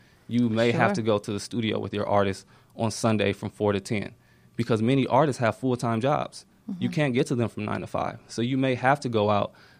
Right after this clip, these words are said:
Speaker 1: at nine o'clock. You may have to go out at twelve o'clock to meet that D J. So that's how I get most of my clients. And they appreciate that I come to them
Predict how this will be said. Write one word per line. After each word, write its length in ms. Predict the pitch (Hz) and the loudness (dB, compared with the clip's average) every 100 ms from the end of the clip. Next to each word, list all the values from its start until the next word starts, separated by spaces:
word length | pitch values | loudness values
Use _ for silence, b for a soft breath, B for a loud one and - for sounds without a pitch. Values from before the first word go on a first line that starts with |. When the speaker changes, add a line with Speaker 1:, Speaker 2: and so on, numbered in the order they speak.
| B | B
Speaker 1:
at 160 | - 104 | -2 -2
nine 240 | 107 104 | 0 -2
o'clock. 320 | 101 117 104 - | -4 -6 -8 -2
You 100 | 117 | 0
may 120 | 123 | 2
have 200 | 123 139 | 2 0
to 60 | 127 | 0
go 180 | 117 107 | 0 0
out 180 | - | -2
at 140 | - - | -6 -6
twelve 280 | 117 101 101 | 0 0 0
o'clock 300 | - 101 - | -2 -2 -2
to 80 | |
meet 180 | 104 101 | -6 -4
that 160 | 101 101 | -4 -6
D 120 | 104 | -6
J. 240 | 101 - - b b - | -8 -12 -16 b b -8
So 100 | 107 | 2
that's 220 | 131 170 | 4 4
how 120 | 160 | 4
I 60 | 147 | 4
get 200 | 135 - | 2 2
most 200 | 113 110 | 0 0
of 60 | 104 | -2
my 140 | 101 | -2
clients. 420 | - 101 - - - | -4 -6 -6 -8 -4
And 120 | 110 | 0
they 80 | 110 | 0
appreciate 680 | 101 - 165 - 123 110 - b b - | 0 -4 -4 -2 -2 0 -2 b b -4
that 120 | 110 | 0
I 140 | 104 | 0
come 380 | 101 - 135 127 | -2 -4 -2 -2
to 160 | - 113 | -2 -6
them 500 | 101 113 113 101 | -2 2 2 2